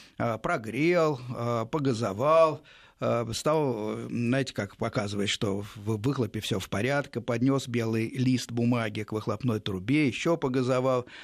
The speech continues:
никаких следов. И вдруг вижу, э, моя жена, Женечка, отводит в сторону то дочку, то, то г-, с-, говорит, недовольное лицо делает. Потом меня отзывает: «Зачем ты фе-, зачем ты его рекламируешь? Что ты делаешь?» В итоге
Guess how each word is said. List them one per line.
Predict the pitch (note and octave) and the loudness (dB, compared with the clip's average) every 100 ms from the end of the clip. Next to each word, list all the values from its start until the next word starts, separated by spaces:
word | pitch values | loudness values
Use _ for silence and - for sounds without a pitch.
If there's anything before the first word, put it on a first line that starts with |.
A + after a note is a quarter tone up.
| - | -6
никаких | A2 G#2+ G#2+ G#2+ F#2 | -4 -2 -2 -2 -4
следов. | F#2 F#2 F2 D3+ F3+ F3+ - - - - | -6 -6 -2 2 2 0 -8 -20 -20 -8
И | A2 | -6
вдруг | A#2+ F3+ F#3 | 2 2 2
вижу, | C3 E3 E3 C#3 C3 B2+ - | -2 2 2 2 2 0 -2
э, | A2 G#2+ G#2+ | -2 0 0
моя | G#2+ G#2+ G#2 | 0 0 0
жена, | G#2 A#2+ D3 | 0 0 0
Женечка, | A2+ B2+ C3 - G2+ | 0 0 0 -2 -6
отводит | - A2+ A#2 | -4 -4 -2
в | - | -2
сторону | A#2+ A2 G#2+ G2 | -2 0 -2 -4
то | A#2 A#2+ | -2 0
дочку, | G#2+ F#2 - - | 0 -2 -8 -8
то, | G#2+ G2 | -4 -2
то | - A2+ | -2 -2
г-, | A2 A2 | -4 -6
с-, | |
говорит, | A2+ G#2+ A2+ A2 A#2+ A#2 A2 | -4 -2 -4 -2 -2 -2 0
недовольное | B2 A#2+ A#2 A#2+ A#2+ | 0 0 0 2 2
лицо | A#2+ B2 - A2+ | 2 0 -2 -2
делает. | G2 G2+ F#2+ F#2+ F#2 - - - | -2 -4 -4 -6 -6 -16 -20 -12
Потом | - F#2 B2+ | -8 -2 2
меня | C#3 D#3 D3 | 2 4 0
отзывает: | A2 A2 F#2 F2 | -2 -8 -8 -8
«Зачем | G#2 B2+ | -6 -2
ты | C#3 | -2
фе-, | - E3 E3 | -2 0 0
зачем | B2 A#2 B2+ | -2 -2 0
ты | D#3+ | 2
его | D#3+ | 2
рекламируешь? | D#3+ F3 F#3+ F3 A#2+ G2 - - - - | 0 0 0 0 -2 -8 -10 -18 -20 -6
Что | - D#3+ | -2 0
ты | D#3 | 0
делаешь?» | E3+ - F#2+ F#2 - - - | 0 0 0 -2 -8 -12 -4
В | B2+ | -2
итоге | E3 G3 G3 F#3 | 2 4 4 0